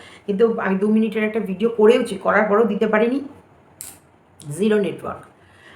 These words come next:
মানে এমন হয়েছে WhatsApp কথা বলবো সেটাও বারবার কথাগুলো উড়ে যাচ্ছে। দুবার, আহ, ফর্টি নাইন, ফর্টি নাইন করে মেরেছি, জানো,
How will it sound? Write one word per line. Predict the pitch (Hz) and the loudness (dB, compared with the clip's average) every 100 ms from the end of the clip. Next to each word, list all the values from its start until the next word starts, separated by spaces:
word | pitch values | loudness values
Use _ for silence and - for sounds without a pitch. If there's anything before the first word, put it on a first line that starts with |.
| - | -4
মানে | - 156 | 0 0
এমন | 190 208 294 | 0 0 2
হয়েছে | 285 285 254 | 0 4 4
WhatsApp | 208 202 208 - 269 277 - - _ - | 6 4 2 2 0 0 -12 -20 _ -4
কথা | 214 240 | -4 -2
বলবো | 262 285 294 | -2 0 -2
সেটাও | 254 240 262 262 | -2 0 -2 0
বারবার | 196 185 202 | 0 2 0
কথাগুলো | 185 190 180 190 | -2 -6 -4 -2
উড়ে | 170 | -2
যাচ্ছে। | 156 156 - - - - - | -4 -8 -10 -14 -16 -20 -8
দুবার, | 180 285 220 240 254 269 - - - | -2 2 6 6 6 2 -8 -16 0
আহ, | 175 180 180 175 180 | 4 6 6 4 2
ফর্টি | 180 208 - 233 | 2 0 0 -2
নাইন, | 233 233 | 0 0
ফর্টি | 220 208 214 | 0 0 0
নাইন | 214 214 | -2 -2
করে | 214 214 | -2 -2
মেরেছি, | 196 170 - 156 156 95 | -2 -4 -6 -10 -14 -8
জানো, | 226 277 | -4 -4